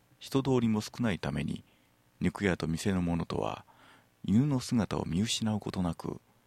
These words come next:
歩いたり走ったりしてどんどんついて行きました。「なんだ？どこまで行くんだろ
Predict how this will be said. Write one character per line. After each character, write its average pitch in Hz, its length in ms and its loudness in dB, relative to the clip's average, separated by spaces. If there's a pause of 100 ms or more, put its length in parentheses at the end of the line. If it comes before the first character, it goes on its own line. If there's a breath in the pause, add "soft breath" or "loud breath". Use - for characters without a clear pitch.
(240)
歩 87 200 0
い 85 80 0
た - 140 -6
り 73 100 -6
走 - 300 -4
っ - 40 -14
た - 120 -6
り 95 80 -6
し - 100 -8
て 87 320 -4
ど 95 160 4
ん 82 60 0
ど - 100 -10
ん - 120 -12
つ - 120 -8
い - 80 -4
て - 100 -10
行 - 60 -14
き - 140 -14
ま - 80 -18
し - 80 -12
た。 - 140 -18 (2000)
「な 78 200 -6
ん 107 80 4
だ？ - 280 4 (480)
ど - 160 -12
こ 175 100 -2
ま 135 140 6
で 71 80 2
行 69 120 -4
く 73 80 -4
ん 67 40 -4
だ 52 100 -6
ろ - 200 -14